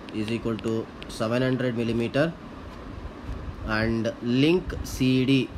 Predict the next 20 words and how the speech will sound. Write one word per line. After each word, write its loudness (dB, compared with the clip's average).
is -2
equal -2
to 2
two 8
hundred 2
millimeter, -4
is -6
equal 0
to 4
two 6
hundred 2
millimeter. -4
So 0
very 4
first 0
step 0
here 4
is 0
draw 4
the 4